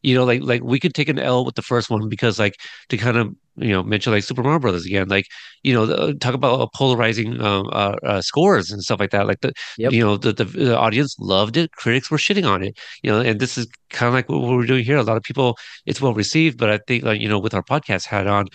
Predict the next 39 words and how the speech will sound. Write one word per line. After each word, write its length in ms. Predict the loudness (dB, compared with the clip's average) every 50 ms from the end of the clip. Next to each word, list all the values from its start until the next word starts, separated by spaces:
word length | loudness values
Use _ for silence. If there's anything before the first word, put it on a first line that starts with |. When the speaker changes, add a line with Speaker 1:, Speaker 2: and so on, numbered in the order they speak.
| -16 -20 -12 _
Speaker 1:
we're 140 | -2 -2 0
being, 360 | 2 2 2 2 2 0 0
uh, 40 | 2
Speaker 2:
Yeah. 140 | 4 4 4
Speaker 1:
obviously, 560 | 4 2 0 0 -2 0 0 0 2 2 2
uh, 100 | 2 2
you 100 | 2 2
know, 120 | 0 0
hypercritical 680 | 0 0 -4 -4 -2 0 0 0 0 0 0 0 2 2
of 160 | 0 0 0
it. 200 | 0 0 0 0 -4 -12 -16 -16 -16 -18 -6 -2
Um, 280 | 0 2 2 2 0 0
I 120 | 0 2
was 160 | 2 2 2
just, 180 | 0 -2 -2 0
th-, 160 | -2 -2 0
th-, 160 | 0 -2 0
this 160 | 0 -2 0 0
will 80 | 0
be 120 | 0 2 2
my 80 | 2
last 240 | 2 0 -2 -2 -2
thought, 160 | -2 -2 -2
and 100 | 0 0
then, 160 | -2 -2 0
then 120 | -2 -4 -2
we'll, 280 | 0 -2 -2 -2 -2 -2
uh, 160 | 0 2 2 2
wrap 180 | 2 0 2 2
up 140 | 0 0 0
if, 180 | -2 -2 -2
if, 140 | -2 -4 -4
and 240 | -2 -2 0 2 2
if 160 | 0 0 0
you 100 | -2 -2
have 140 | -2 -2 -2
anything 220 | -4 -4 2 4
Speaker 2:
Yeah. 80 | 4 4
Speaker 1:
else. 180 | 4 2 -2